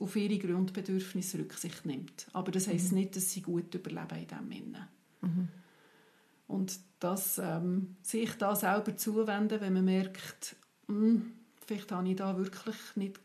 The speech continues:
Speaker 1: ah, so viel mitbekommen, wie, wie es mir gut hat da»,
Speaker 2: Mhm.
Speaker 1: dann darf man dort hinschauen.
Speaker 2: Mhm.
Speaker 1: Und sich gut zu tun.
Speaker 2: Ja.
Speaker 1: Mhm. Und das hat dann auch wieder einen Impact auf,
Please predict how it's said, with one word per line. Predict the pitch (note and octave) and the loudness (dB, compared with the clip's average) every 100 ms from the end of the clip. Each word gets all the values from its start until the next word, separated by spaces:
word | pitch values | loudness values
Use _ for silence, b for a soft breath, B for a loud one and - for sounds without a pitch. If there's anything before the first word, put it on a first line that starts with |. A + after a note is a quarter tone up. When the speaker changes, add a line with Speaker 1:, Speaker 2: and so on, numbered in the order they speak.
| - | -8
Speaker 1:
ah, | - - | -6 -4
so | - G#3+ | -4 -6
viel | G3+ G#3+ | 0 0
mitbekommen, | G3+ G#3 - - G3 G3+ G3 | 0 -2 -6 -6 -6 -4 -2
wie, | F#3+ F#3 | 0 0
wie | G3 | -2
es | F#3+ | 0
mir | G#3 G3+ | 0 0
gut | G3+ G#3+ - | -2 -2 -4
hat | A#3 - | -8 -4
da», | F#3+ F#3+ A#3 - B | 0 0 0 -6 B
Speaker 2:
Mhm. | G3+ F#3+ F#3 F3+ | 2 4 2 -2
Speaker 1:
dann | F#3+ F3+ F#3 F#3 | 0 0 0 -2
darf | E3 D#3+ F3 | -4 -2 -4
man | E3 | -4
dort | D3+ E3 | -6 -6
hinschauen. | F#3 - C3 - - - E3+ _ - | -8 -8 -10 -10 -10 -10 -12 _ -6
Speaker 2:
Mhm. | F#3+ E3+ E3+ - - _ _ _ _ _ _ _ _ - | -2 0 -2 -6 -20 _ _ _ _ _ _ _ _ -6
Speaker 1:
Und | F#3+ | -4
sich | - F3+ F#3 - - _ - | -2 -2 -4 -8 -14 _ -6
gut | F#3 F#3 | -6 -2
zu | - | -4
tun. | - - F#3+ - _ _ _ _ - - | -2 -4 -6 -12 _ _ _ _ -20 -2
Speaker 2:
Ja. | G#3 F3 - - A3 | 0 0 -4 -12 -8
Speaker 1:
Mhm. | F#3+ E3+ F#3 - - _ _ _ _ - | -6 -6 -10 -12 -20 _ _ _ _ -6
Und | F#3+ F#3 | -4 -2
das | F3+ G3 | -2 0
hat | F#3+ F#3+ - | -2 -4 -6
dann | F#3 F3+ F3+ | -2 0 0
auch | F3+ | 0
wieder | F3 F#3 | 0 -2
einen | E3+ | -2
Impact | D#3+ E3 F#3 E3+ - - | -2 -4 -6 -6 -8 -6
auf, | E3+ E3 - - | -6 -6 -12 -18